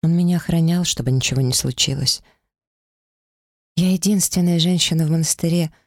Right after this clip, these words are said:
вот хожу каждую ночь на реку, чтобы искупаться. Так было все лето и в начале осени.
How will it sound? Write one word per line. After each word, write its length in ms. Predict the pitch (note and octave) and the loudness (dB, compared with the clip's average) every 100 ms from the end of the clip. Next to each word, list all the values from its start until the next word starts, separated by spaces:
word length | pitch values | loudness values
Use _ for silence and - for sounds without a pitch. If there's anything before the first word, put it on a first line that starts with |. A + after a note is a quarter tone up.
| _ _ _ | _ _ _
вот 140 | E3 - | -4 -2
хожу 360 | - D#3+ E3 | -2 0 0
каждую 420 | D#3 D#3 C#3 D3+ | 0 -2 0 0
ночь 260 | D3 C#3 - | 0 -2 -2
на 180 | D3 C#3 | 0 0
реку, 200 | C3 B2+ | -2 -4
чтобы 300 | - C3 C3 | -4 -2 -2
искупаться. 680 | - - - B2+ C3 - - _ _ _ _ _ _ _ - | -2 -4 -4 -4 -2 -2 -4 _ _ _ _ _ _ _ -8
Так 160 | - | -2
было 180 | F3 F3 | 0 0
все 220 | - - | 0 -2
лето 300 | D#3 D#3+ D#3 | -2 -2 -2
и 40 | C3 | 0
в 40 | |
начале 420 | C3 B2+ C#3+ C3 | 0 0 -2 -2
осени. 500 | C3 C#3 - C#3+ C3+ | -2 -2 -2 -4 -8